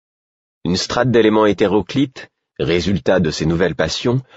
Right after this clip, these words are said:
recouvrait les sédiments des anciennes. Deux colombes étaient venues s'ajouter à la ménagerie, et une dizaine de fers à cheval étaient éparpillés dans la pièce. Une grosse bougie à la baie de laurier brûlait sur la table en exhalant un agréable parfum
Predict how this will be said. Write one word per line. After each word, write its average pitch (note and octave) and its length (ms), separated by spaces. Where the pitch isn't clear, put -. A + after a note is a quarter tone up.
recouvrait A2 500
les A2 100
sédiments F#2+ 440
des E2+ 160
anciennes. C#2 580
Deux A2+ 200
colombes D#3+ 340
étaient B2 140
venues A2 240
s'ajouter G#2+ 460
à G2+ 60
la F#2+ 100
ménagerie, F#2+ 540
et F2 120
une F#2+ 180
dizaine G#2 340
de F#2+ 120
fers F2 200
à F2 60
cheval G#2+ 400
étaient F2 280
éparpillés E2+ 460
dans D#2 140
la C#2 80
pièce. - 500
Une D2 200
grosse G#2 300
bougie G#2+ 380
à F#2+ 60
la F2+ 80
baie E2 140
de D#2+ 80
laurier E2 360
brûlait E2 340
sur E2 160
la D#2 120
table F#2 300
en D#2+ 80
exhalant E2+ 520
un D#2 120
agréable D2 500
parfum C2+ 460